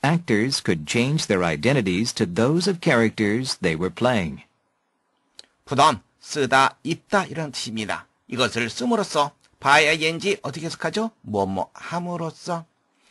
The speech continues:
Speaker 2: 가면을 씀으로써 배우들은 그들의 정체를 바꿀 수 있었다. 무엇 무엇으로 바꿉니까? change라고 하는 동사와 to라고 하는 전치사를 연결시켜서 문장 보시면 됩니다.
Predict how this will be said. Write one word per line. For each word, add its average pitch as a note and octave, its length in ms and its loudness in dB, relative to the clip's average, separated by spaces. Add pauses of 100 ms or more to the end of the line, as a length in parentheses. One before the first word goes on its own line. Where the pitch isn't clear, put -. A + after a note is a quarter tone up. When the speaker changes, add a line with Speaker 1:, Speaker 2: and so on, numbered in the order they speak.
(400)
Speaker 2:
가면을 G3+ 420 8
씀으로써 F3 580 0 (240)
배우들은 A2+ 480 -2
그들의 A2+ 380 -2
정체를 C#3 760 0 (260)
바꿀 B2+ 400 -6
수 C3 280 -8
있었다. E3 720 -8 (120)
무엇 F3 300 6
무엇으로 G3+ 300 2
바꿉니까? F3 600 0 (440)
change라고 A#2+ 580 -4
하는 A#2 240 -4
동사와 A#2+ 640 -2 (520)
to라고 F#3 400 -2
하는 F3 180 -4
전치사를 C3 640 -6
연결시켜서 B2+ 800 -6
문장 C#3 300 -8
보시면 A2 320 -6
됩니다. F#2+ 500 -6